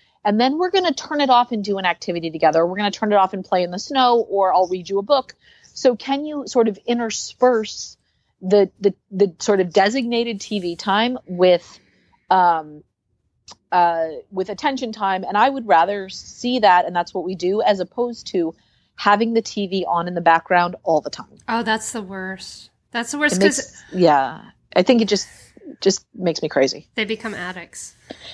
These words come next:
Speaker 1: Yeah, and they need that extra stimulation. And I can very easily fall into that place when I'm home writing, like, "Oh, I'm just gonna turn on the T V in the background." And I realize that my thinking and my writing um, and my functioning is just not as good. So,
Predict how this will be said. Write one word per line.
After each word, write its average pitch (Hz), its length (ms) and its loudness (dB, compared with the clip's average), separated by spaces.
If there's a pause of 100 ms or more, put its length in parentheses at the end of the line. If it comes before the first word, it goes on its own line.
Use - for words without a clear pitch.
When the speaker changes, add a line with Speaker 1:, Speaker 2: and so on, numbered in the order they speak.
(140)
Speaker 1:
Yeah, 190 440 6
and 185 120 -2
they 190 120 -2
need 196 240 -2
that 180 160 4
extra 175 260 -4
stimulation. 165 580 -4
And 185 120 -2
I 247 260 4
can 320 200 -6
very 214 220 4
easily 185 300 -4
fall 180 220 0
into 175 160 -8
that 175 160 2
place 175 380 -6 (420)
when 196 120 0
I'm 196 100 -2
home 196 220 -4
writing, 170 400 2
like, 165 220 0
"Oh, 190 120 -4
I'm 190 100 -6
just - 140 -14
gonna 190 140 -6
turn 190 180 -6
on 180 60 -2
the 175 80 -2
T - 160 -8
V 175 100 -2
in 165 60 0
the 165 60 -4
background." 160 560 2
And 165 100 -2
I 165 40 4
realize 175 540 4
that 170 100 -10
my 165 80 0
thinking 185 400 -6
and 175 80 -12
my 165 100 4
writing 170 480 2 (580)
um, 160 340 -2
and 170 120 -4
my 160 100 4
functioning 175 400 -4
is 147 100 -4
just 143 160 -6
not 127 140 2
as - 100 -4
good. 117 320 -2
So, 180 520 2